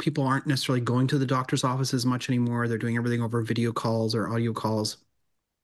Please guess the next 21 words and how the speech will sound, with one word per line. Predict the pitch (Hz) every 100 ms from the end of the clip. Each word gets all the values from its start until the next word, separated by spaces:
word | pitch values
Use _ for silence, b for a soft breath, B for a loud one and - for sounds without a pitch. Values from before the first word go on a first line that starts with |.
| _
And | 165
what | 147 139
this | 135
tool | - 147
can | 135 120
do | 131 139
is | 113
a | 117
lot | 113
of | 127
things | - 123 117
that | 123
would | 127 -
traditionally | - 226 226 170
have | 143 131
to |
be | 127
done | 117 117 110
in | 135
the | 117 104
office. | - - 76 -